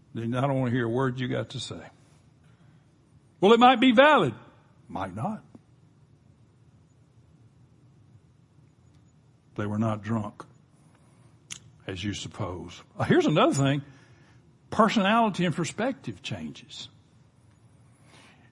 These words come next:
When God's moving in your life by the Holy Spirit, and He's filling you with His Spirit, and He's moving, He's, He's resting upon you,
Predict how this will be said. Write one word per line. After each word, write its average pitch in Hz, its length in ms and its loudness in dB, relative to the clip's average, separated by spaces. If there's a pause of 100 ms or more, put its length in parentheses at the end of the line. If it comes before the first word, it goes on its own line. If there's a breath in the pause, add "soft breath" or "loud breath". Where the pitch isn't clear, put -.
(360 soft breath)
When 170 260 2
God's 233 340 6
moving 247 440 6
in 202 120 4
your 190 200 4
life 208 320 4
by 170 120 4
the 165 120 0
Holy 170 260 0
Spirit, 247 320 -2
and 165 80 0
He's 156 160 0
filling 247 400 2
you 185 140 2
with 160 160 2
His 143 120 0
Spirit, 233 380 -2
and 165 160 -2
He's 147 160 -2
moving, 220 320 2
He's, 165 220 -2
He's 160 180 -2
resting 185 460 0
upon 226 340 0
you, 190 240 0